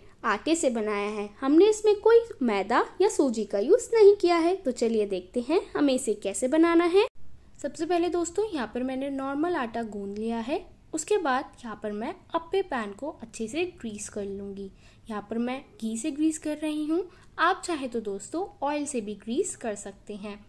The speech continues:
और फिर इस अप्पे पैन को गर्म होने के लिए लो फ्लेम पर रख दीजिए। इसके बाद दोस्तों, यहाँ पर मैंने ये लोई ली है और इससे मैं एक नॉर्मल रोटी बना लूँगी। दोस्तों,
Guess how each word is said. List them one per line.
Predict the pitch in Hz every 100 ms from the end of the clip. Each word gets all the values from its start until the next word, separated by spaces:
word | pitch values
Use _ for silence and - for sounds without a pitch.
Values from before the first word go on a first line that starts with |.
| - -
और | 330 403
फिर | 403 277 247
इस | 240 -
अप्पे | 226 - 381
पैन | 269 220 214
को | - 226 254 - - -
गर्म | 269 320 359
होने | 311 226
के | 208 208
लिए | 233 349 320
लो | 269 320
फ्लेम | 254 214 208
पर | 349 403
रख | 269 226 -
दीजिए। | 196 190 202 208 - - - - - -
इसके | 302 392
बाद | 403 370
दोस्तों, | 302 240 - 254 - -
यहाँ | 214 196
पर | 254
मैंने | 254 247 247 302 - - - - - - -
ये | 240
लोई | 240 202 214
ली | 285 302 285
है | 339 453 - -
और | 285 -
इससे | 349 - 427
मैं | 370 214 247 -
एक | 277 381
नॉर्मल | 254 254 247 277 370
रोटी | 277 220 214 233
बना | 233 226 214 196
लूँगी। | 196 190 190 190 - - - -
दोस्तों, | 226 220 - 285